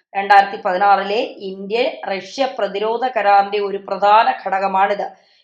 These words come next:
ഈ കരാറിന്റെ കീഴിൽ നാല് തൽവാർ ക്ലാസ് സെൽഫ് ഫ്രിഗേറ്ററുകൾ നിർമ്മിക്കും. ഇതിൽ രണ്ടെണ്ണം റഷ്യയിലും രണ്ടെണ്ണം സാങ്കേതിക വിദ്യ കൈമാറ്റ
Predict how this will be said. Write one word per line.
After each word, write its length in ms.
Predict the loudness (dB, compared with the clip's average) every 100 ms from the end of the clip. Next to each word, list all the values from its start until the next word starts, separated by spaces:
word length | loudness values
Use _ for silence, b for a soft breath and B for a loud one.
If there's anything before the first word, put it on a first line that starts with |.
| -8
ഈ 220 | -6 -2
കരാറിന്റെ 520 | 0 2 2 0 -6 -6
കീഴിൽ 340 | -6 -6 -2
നാല് 440 | 0 2 2 0 -4 0
തൽവാർ 560 | 2 4 2 2 4 4 2 0
ക്ലാസ് 600 | 2 2 -2 -12 _ -4
സെൽഫ് 520 | -4 -4 -12 _ _
ഫ്രിഗേറ്ററുകൾ 1000 | -14 -4 -2 -2 -4 -8 -6 -2 -2 -2 B B B
നിർമ്മിക്കും. 480 | -2 -2 -2 -6 -10 -10
ഇതിൽ 280 | -6 -4 -2
രണ്ടെണ്ണം 520 | -2 0 -2 -2 -2 -4
റഷ്യയിലും 580 | -8 -4 -4 -2 -4 -8 B B _
രണ്ടെണ്ണം 520 | -6 -2 0 0 -2 -4
സാങ്കേതിക 600 | -2 -2 -2 -2 -4 -4 -8
വിദ്യ 320 | -8 -2 -2 0
കൈമാറ്റ 460 | -2 0 0 0